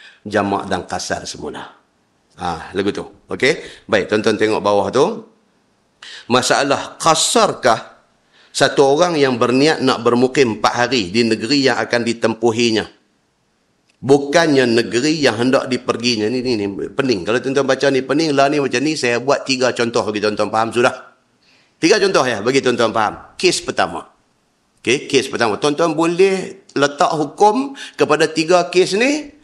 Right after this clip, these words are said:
saya lagi kita boleh bagi selendang merah balik salah satu. Mana lulus sembahyang jamak kasar ni. Kes yang pertama. Kita duduk di Kepala Bateh Penang, kita nak pergi Kuala Lumpur. Okey? Kita daripada Kepala Bateh nak pergi Kuala Lumpur,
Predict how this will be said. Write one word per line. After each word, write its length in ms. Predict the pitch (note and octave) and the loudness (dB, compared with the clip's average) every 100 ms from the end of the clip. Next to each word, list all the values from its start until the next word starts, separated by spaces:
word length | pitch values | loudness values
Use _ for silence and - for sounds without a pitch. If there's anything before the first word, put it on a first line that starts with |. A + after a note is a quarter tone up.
| _ | _
saya 160 | - A2+ | -4 -2
lagi 240 | A#2+ C#3+ | 0 0
kita 240 | C3 A2+ A2+ | -2 0 0
boleh 240 | A#2 A2+ | 2 0
bagi 200 | A2 A#2 | 0 -2
selendang 360 | A2 G#2+ G#2+ G#2 | -2 -2 0 0
merah 240 | A2 G2+ | 0 0
balik 280 | G2 G#2+ F#2+ | -2 -2 -2
salah 200 | G2 F#2 | -4 -6
satu. 160 | F2 F#2+ _ _ _ A2 | -8 -12 _ _ _ -4
Mana 240 | C3+ C#3+ | 0 0
lulus 560 | C3+ D#3+ E3+ - - - | 2 2 2 0 -8 -12
sembahyang 360 | - B2+ A#2+ A#2 | -4 -2 0 0
jamak 200 | A#2+ G2+ | 0 0
kasar 240 | A2+ A2+ G#2+ | 0 0 -2
ni. 120 | G#2 - _ _ _ _ _ _ _ _ _ - - - - _ _ - | -6 -10 _ _ _ _ _ _ _ _ _ -20 -20 -20 -20 _ _ 2
Kes 240 | F3 F3 | 2 4
yang 160 | C#3+ B2 | 4 2
pertama. 560 | - A2+ G#2 E2 - - _ _ _ _ _ _ _ | 0 0 0 -4 -14 -20 _ _ _ _ _ _ _
Kita 240 | A#2+ A2+ A2 | -2 0 2
duduk 160 | A2+ | 2
di 60 | G#2+ | 2
Kepala 240 | E2+ G2 F#2+ | -2 -2 0
Bateh 320 | G2+ G2 F2+ | 0 -2 -4
Penang, 560 | G2+ A#2 C#3+ F3+ F3 - _ _ _ _ _ _ | 0 0 0 -4 -12 -20 _ _ _ _ _ _
kita 240 | - G#2 | -6 -2
nak 160 | A2 G2+ | -2 -4
pergi 80 | G#2 | -4
Kuala 160 | G2 F#2 | -2 -4
Lumpur. 240 | F#2 F2 - _ _ _ _ _ _ _ | -4 -8 -10 _ _ _ _ _ _ _
Okey? 240 | E2 G2 C3 - - - _ _ | -8 -4 -4 -6 -18 -20 _ _
Kita 240 | _ F#2+ A2+ | _ -2 0
daripada 320 | G#2 G2 G2+ | 2 0 -2
Kepala 240 | G2 G#2 | 0 0
Bateh 320 | G2+ G#2 C#3 B2 | 0 0 0 0
nak 160 | G#2 | -2
pergi 160 | A2 G2+ | -4 -2
Kuala 160 | G#2 | 0
Lumpur, 240 | G#2 G#2 | 0 2